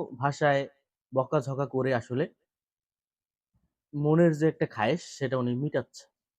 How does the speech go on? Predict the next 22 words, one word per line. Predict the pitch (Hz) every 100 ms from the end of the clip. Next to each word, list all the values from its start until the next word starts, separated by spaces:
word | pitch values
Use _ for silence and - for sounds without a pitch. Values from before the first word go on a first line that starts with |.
| _ _ _ _ _ _ _ _ _ _ _ _ _ 190
উনি | 202 220
কিন্তু | 240 240 202 208 156
বুঝতে | 180 202 214
পারছে | 147 113 120
যে | 123
ওনার | 135 143
ছাগলটা | 127 120 135 151
চুরি | 202 208
হয়ে | 170 113 101
গেছে, | 101 101 104
যে | 156
কেউ | 175 170 175 180 -
চুরি | 202 196
করে | 180 120
ফেলছে। | 110 101 - - _ _ _ _ _ _ _ _ _ _ _ _
তো | 196
উনি | 196 202 208 190
এই | 180 190 185 147 147 _ _ _ _ _ _ _ _ _ -
অজ্ঞাতনামার | 156 147 165 160 135 147 139 -
চোরটাকে | 156 143 151 139 131 151
বিভিন্নভাবে | 175 160 165 180 175 120 117 123 135 127 _
আসলে | 123 131 123